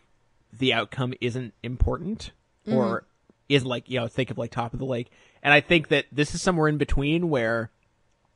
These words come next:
Speaker 1: uh, yes, uh, the atmosphere is cool. Yes, the setting is cool. And that's sort of getting me through part of it.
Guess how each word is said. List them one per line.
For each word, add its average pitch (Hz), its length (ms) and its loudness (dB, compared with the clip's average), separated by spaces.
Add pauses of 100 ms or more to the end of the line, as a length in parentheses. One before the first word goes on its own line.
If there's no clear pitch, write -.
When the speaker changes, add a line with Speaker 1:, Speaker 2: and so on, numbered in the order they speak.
(220)
Speaker 1:
uh, 117 260 -2
yes, 143 560 0 (100)
uh, 123 220 2
the 131 200 0
atmosphere 123 560 -2
is 120 120 -6
cool. 139 340 2
Yes, 135 200 0
the 127 100 -14
setting 127 260 -6
is 123 100 -12
cool. 135 400 0
And 120 200 -6
that's 123 240 -6
sort 131 200 -2
of 120 60 -12
getting 127 180 -2
me 120 100 -8
through 139 300 -6
part 147 220 4
of 180 80 2
it. 196 100 0